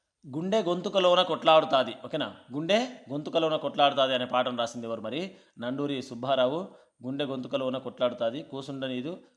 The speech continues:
కూసింతసేపు. ఓకేనా, కూసుండనీదు కూసింతసేపు. నెక్స్ట్ కృషి వలుడు ఎవరి కావ్యం అని చెప్పిండు మరి?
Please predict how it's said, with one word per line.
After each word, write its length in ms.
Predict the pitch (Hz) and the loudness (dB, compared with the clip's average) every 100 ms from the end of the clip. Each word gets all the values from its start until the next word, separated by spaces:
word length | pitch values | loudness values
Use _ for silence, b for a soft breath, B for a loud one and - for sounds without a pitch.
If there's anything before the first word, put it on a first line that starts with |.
| _ | _
కూసింతసేపు. 640 | 143 147 147 131 120 104 - _ _ | -10 -8 -8 -8 -8 -14 -18 _ _
ఓకేనా, 240 | - 131 95 - _ _ | -8 -8 -8 -16 _ _
కూసుండనీదు 540 | 139 135 143 135 127 | -12 -8 -6 -4 -6
కూసింతసేపు. 600 | 143 135 131 123 - 110 | -8 -10 -12 -14 -14 -12
నెక్స్ట్ 220 | 127 156 143 120 b b _ | -10 -10 -10 -12 b b _
కృషి 240 | 160 160 196 | -10 -4 6
వలుడు 320 | 175 165 151 | 6 6 0
ఎవరి 220 | 135 139 | -2 0
కావ్యం 280 | 135 131 131 | 0 2 0
అని 120 | 120 | -4
చెప్పిండు 360 | 104 120 151 180 | -8 -6 -6 -6
మరి? 420 | 117 139 202 | -6 -6 -8